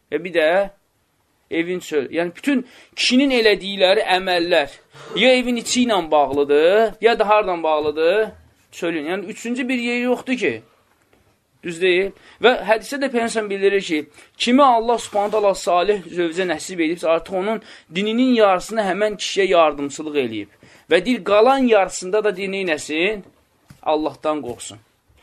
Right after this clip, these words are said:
Yəni artıq onun dininin yarısı var. Yəni bu da o deməkdir ki, yəni insanın, kişinin, biz insan deyəndə burada kişi nəzərdə tutulur. Yəni, e, kişinin, e,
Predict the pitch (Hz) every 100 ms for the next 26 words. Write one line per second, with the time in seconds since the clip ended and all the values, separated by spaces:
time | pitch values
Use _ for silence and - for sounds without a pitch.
0 | _ 139 160 165 170 - 190 214 214 170
1 | 180 208 202 175 151 - 170 123 - _
2 | - - 190 214 214 285 254 202 185 202
3 | 180 147 135 180 233 - _ _ _ _
4 | _ _ _ 147 156 160 - 180 208 185
5 | - 196 208 247 254 - - - 160 120
6 | - - - 143 151 151 208 202 175 202
7 | 165 175 185 - 185 151 135 135 127 135
8 | 165 214 214 _ - - - 220 233 180
9 | 190 180 - - 226 247 269 175 - _
10 | _ -